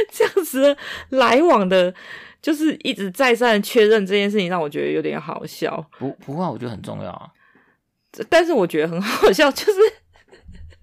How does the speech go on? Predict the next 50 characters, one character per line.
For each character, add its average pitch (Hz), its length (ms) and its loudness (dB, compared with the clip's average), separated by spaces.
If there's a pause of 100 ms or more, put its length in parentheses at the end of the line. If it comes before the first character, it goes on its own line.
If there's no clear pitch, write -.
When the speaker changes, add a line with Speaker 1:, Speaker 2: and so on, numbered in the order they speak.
(460)
Speaker 1:
<laughs> - 480 -8
反 185 180 0
正 339 140 0
总 196 160 2
而 175 60 2
言 180 100 0
之， 226 80 0
我 220 120 2
就 160 60 -6
是 226 180 -2
觉 165 160 -4
得 160 80 0
很 156 140 -8
好 156 160 -10
笑 - 260 -8
啦。 - 220 -10
Speaker 2:
OK。 120 380 -8 (120)
Speaker 1:
所 - 160 -4
以 330 80 0
就 339 100 0
是 359 180 0 (100)
他 349 160 -4
可 285 140 4
能 160 100 0
觉 175 160 0
得 185 60 2
说 226 260 0
这 302 140 0
样 254 160 2
子 165 200 -8
你 156 260 -10
就 208 260 2
有 156 220 -4
压 151 200 -4
力 156 200 -8
嘛， 147 340 -14
然 165 120 -4
后 196 120 -2
他 190 120 -4
就， 175 140 -6
你 156 200 -10
就 175 140 -4
说 170 240 -6
：“对。” 135 240 -4 (360)
Speaker 2:
对 127 80 0
啊。 120 200 -6 (240)
Speaker 1:
然 196 120 -2
后 240 80 2
所 247 160 2
以， 160 280 -2